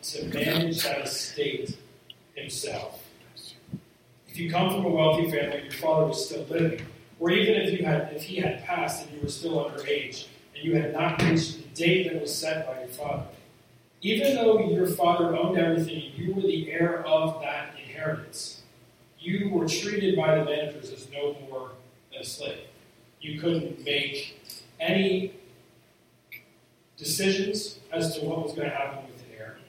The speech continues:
or with the estate. You could not decide what happened with property. You could not even spend your money the way you wanted to spend your money,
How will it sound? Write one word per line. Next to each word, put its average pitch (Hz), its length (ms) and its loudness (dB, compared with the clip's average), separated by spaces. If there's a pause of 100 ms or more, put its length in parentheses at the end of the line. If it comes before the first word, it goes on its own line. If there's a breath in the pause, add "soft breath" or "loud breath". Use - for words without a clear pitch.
or - 80 0
with - 100 0
the - 60 -8
estate. - 460 -8 (1400)
You 170 180 0
could 160 320 2
not 160 400 4 (1000)
decide 165 720 2
what 165 120 4
happened - 400 -2
with - 140 -10
property. 165 380 0
You 165 220 0
could - 220 -10
not 139 340 -8
even - 160 -20
spend - 560 -2
your 156 180 -2
money 160 360 2
the 143 180 -6
way 143 300 -2
you 156 140 -12
wanted 147 220 -12
to - 40 -16
spend 143 340 -10
your 131 220 -18
money, 123 140 -14